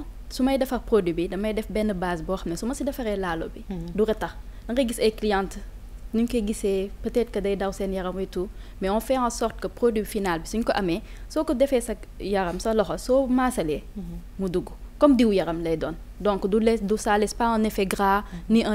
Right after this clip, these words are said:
Speaker 1: un effet salissant. Puis ça s'incorpore très bien sur
Speaker 2: Alors,
Speaker 1: les cheveux.
Speaker 2: sànq dama dégg nga wax lotion, donc shampoing bi évidemment.
Speaker 1: Mhm.
Speaker 2: Euh, et puis bon, voilà, déclinez-nous un peu les produits.
Speaker 1: Alors, on a, on a huit produits.
Speaker 2: Mhm.
Speaker 1: Euh, lotion à base de citronnelle, qui lutte contre les pellicules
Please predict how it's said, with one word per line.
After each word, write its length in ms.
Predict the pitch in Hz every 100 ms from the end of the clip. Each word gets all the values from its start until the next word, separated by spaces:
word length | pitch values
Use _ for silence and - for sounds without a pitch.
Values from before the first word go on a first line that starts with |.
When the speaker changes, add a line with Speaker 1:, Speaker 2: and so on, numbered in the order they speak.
| 202
Speaker 1:
un 220 | 196 196
effet 220 | 196 185
salissant. 480 | 190 185 170 175 240 -
Puis 100 | 220
ça 160 | 208 196
s'incorpore 540 | 202 196 - - 170
très 160 | - 185
bien 240 | 185 170
sur 180 | - 170
Speaker 2:
Alors, 140 | 214
Speaker 1:
les 60 | 208
cheveux. 120 | 302
Speaker 2:
sànq 80 | 262
dama 160 | 277
dégg 180 | 240 220
nga 160 | 190 180
wax 160 | 170
lotion, 680 | 170 180 - 180 175 170 175
donc 200 | 156 151
shampoing 400 | - 208 - 175
bi 80 | 156 160
évidemment. 480 | 165 160 151 156 196
Speaker 1:
Mhm. 300 | 214 202 190
Speaker 2:
Euh, 120 | 165 165
et 60 | 170
puis 120 | 196
bon, 160 | 160 160
voilà, 200 | 170 160
déclinez-nous 500 | 254 285 226 185 180
un 80 | 175
peu 140 | -
les 120 | 170 156
produits. 380 | - 156 151 - -
Speaker 1:
Alors, 380 | 226 220 202 -
on 140 | 214 214
a, 320 | 214 214 -
on 120 | 220
a 80 | 220
huit 220 | 220 262 -
produits. 400 | 254 196 208 - 202
Speaker 2:
Mhm. 80 | 175 175 - - - - 202
Speaker 1:
Euh, 460 | 196 190 185 190 180 - -
lotion 400 | 214 226 - 233
à 140 | - 208
base 200 | 196 196
de 60 | 196
citronnelle, 520 | 208 - 185 190 311 - - - - -
qui 120 | 214
lutte 200 | 196 226
contre 240 | 233 226 226
les 120 | 220
pellicules 680 | 226 202 196 226 269 285